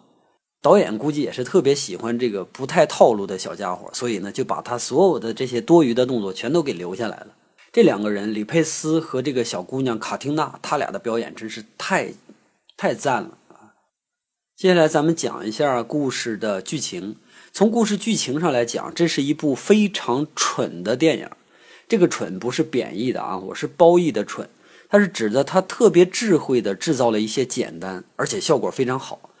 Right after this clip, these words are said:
有的电影就喜欢故弄玄虚来掩饰表达和内容上的缺陷，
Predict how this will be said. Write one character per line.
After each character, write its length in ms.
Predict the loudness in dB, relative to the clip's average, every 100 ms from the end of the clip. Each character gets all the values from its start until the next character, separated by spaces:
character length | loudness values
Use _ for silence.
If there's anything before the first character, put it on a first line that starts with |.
| _ -10
有 120 | 0 4
的 100 | 8
电 140 | 8
影 160 | 6 0
就 80 |
喜 180 | -4 -4
欢 200 | -6 -6
故 160 | 0 2
弄 180 | 4 2
玄 300 | 0 -2 -2
虚 260 | -4 -2
来 160 | 2 2
掩 400 | 2 0 -2 -4
饰 380 | -2 0 -2 -4
表 320 | -4 -4 -4
达 260 | -2 0
和 160 | 0 2
内 180 | 4 4
容 180 | 2 -2
上 120 | -4
的 100 | -4
缺 280 | -2 2 2
陷， 260 | 0 -6